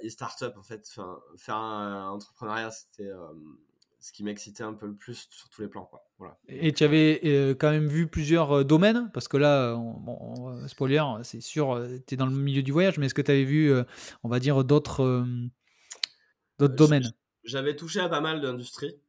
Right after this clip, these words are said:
Speaker 1: euh, dans le conseil, justement, c'était ça le, la
Speaker 2: Et ouais,
Speaker 1: construction
Speaker 2: voilà.
Speaker 1: tactique de mon parcours. J'ai, j'ai fait pas mal de, de grandes distrib-, de distribution non alimentaire, de, euh, de tourisme, j'en ai fait un petit peu, j'ai fait pas mal de paiements, euh, j'ai fait de la fibre, des télécoms, j'ai fait, enfin, j'ai fait, tu vois, j'ai, j'ai touché à pas mal de secteurs.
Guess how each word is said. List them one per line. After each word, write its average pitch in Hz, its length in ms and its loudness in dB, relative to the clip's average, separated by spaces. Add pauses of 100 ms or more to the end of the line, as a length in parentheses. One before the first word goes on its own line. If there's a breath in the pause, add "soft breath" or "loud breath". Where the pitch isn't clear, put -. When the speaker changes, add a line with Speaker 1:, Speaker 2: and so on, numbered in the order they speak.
Speaker 1:
euh, 101 440 -12
dans 107 140 -10
le 107 140 -10
conseil, 113 400 -8
justement, 127 400 -10
c'était - 180 -18
ça 131 140 -10
le, 92 240 -10
la 101 120 -12
Speaker 2:
Et - 20 -8
ouais, 104 40 -20
Speaker 1:
construction 127 380 -2
Speaker 2:
voilà. 131 200 -2
Speaker 1:
tactique 131 460 -14
de 110 120 -8
mon 104 480 -8
parcours. 135 520 -8
J'ai, 104 180 -12
j'ai 104 140 -16
fait - 140 -20
pas 113 100 -8
mal 123 240 -6
de, 107 220 -8 (680)
de 107 80 -12
grandes 113 260 -12
distrib-, 120 400 -14
de 110 80 -16
distribution 110 600 -16
non 113 140 -10
alimentaire, 113 640 -10
de, 101 460 -14 (560 loud breath)
euh, 98 440 -10
de 104 180 -14
tourisme, 131 640 -8
j'en 104 180 -10
ai 110 60 -10
fait 117 120 -12
un 123 100 -6
petit 135 220 -16
peu, 131 240 -10
j'ai 113 140 -14
fait 104 120 -20
pas 113 120 -12
mal 123 220 -6
de 123 100 -8
paiements, 123 880 -4
euh, 101 220 -8
j'ai - 160 -14
fait 104 240 -14
de 104 100 -12
la 117 160 -8
fibre, 117 360 -14
des 104 100 -18
télécoms, 117 760 -10
j'ai 104 140 -14
fait, - 140 -20
enfin, 127 160 -6
j'ai 131 160 -8
fait, 127 140 -18
tu - 100 -12
vois, 151 100 -2
j'ai, 135 180 -6
j'ai 127 140 -10
touché - 200 -10
à 143 40 -8
pas 143 120 -8
mal 147 180 -4
de 120 60 -8
secteurs. 151 480 -12